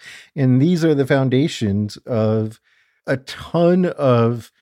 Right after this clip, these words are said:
Supreme Court decisions and laws, for that matter, that are treasured on the left. Roe v. Wade, the right to contraception,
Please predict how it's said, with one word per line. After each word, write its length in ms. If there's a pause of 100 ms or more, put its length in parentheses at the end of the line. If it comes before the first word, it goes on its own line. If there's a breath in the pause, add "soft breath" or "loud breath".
(140)
Supreme 380
Court 240
decisions 800
and 340
laws, 560
for 200
that 240
matter, 400 (340 soft breath)
that 240
are 220
treasured 640 (260)
on 360
the 100
left. 600
Roe 360
v. 240
Wade, 640 (460 loud breath)
the 120
right 240
to 100
contraception, 1080